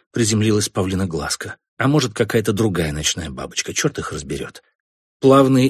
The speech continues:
изгибы тела Бэмби тринадцать исчезли, вытесненные рекламой сайта знакомств на грани порно-фола, перечёркнутой жирным красным крестом. Жюло чертыхнулся и закрыл планшет.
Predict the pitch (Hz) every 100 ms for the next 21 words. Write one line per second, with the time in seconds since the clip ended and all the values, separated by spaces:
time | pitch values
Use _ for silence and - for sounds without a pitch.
0 | 131 120 110 131 117 - 120 110 98 113
1 | 104 101 98 92 107 - - - - 127
2 | 110 113 107 _ _ 98 117 151 139 139
3 | 135 135 113 120 - 127 123 110 - 110
4 | 110 101 104 104 123 117 - 107 107 101
5 | 104 98 - 98 87 87 - 123 113 107
6 | 104 - 110 107 101 107 107 101 110 98
7 | 92 98 87 - 87 95 - - 78 -
8 | _ _ _ _ _ _ - 120 104 87
9 | 87 85 - 139 135 131 131 120 110 101
10 | 92 80 92 85 - - -